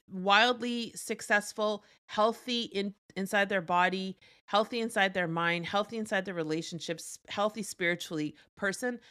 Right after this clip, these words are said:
that's drinking every day or smoking up every day. I, I would love to meet them and interview the shit out of them to figure out how that's possible.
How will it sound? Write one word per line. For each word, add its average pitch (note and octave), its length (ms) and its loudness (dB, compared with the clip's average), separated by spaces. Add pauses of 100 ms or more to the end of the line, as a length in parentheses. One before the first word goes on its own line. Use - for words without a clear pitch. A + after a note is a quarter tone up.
(100)
that's F3+ 180 -4
drinking G#3+ 400 0
every A3+ 200 -2
day A3+ 160 0
or F#3 240 -2
smoking E3+ 440 -6
up F3 140 0
every G#3 220 -4
day. A3+ 320 -2 (480)
I, F3 160 2 (180)
I F3+ 140 2
would G3+ 100 0
love F#3 160 2
to - 140 -10
meet F3+ 160 -4
them D#3 100 -4
and D#3 100 -4
interview D#3 360 -6
the D3+ 80 -8
shit D3 240 -4
out C#3+ 120 -4
of C#3 80 -6
them C#3+ 120 -10
to - 100 -16
figure C#3+ 220 -4
out C3+ 80 -6
how D3+ 100 0
that's C#3+ 220 -4
possible. - 420 -12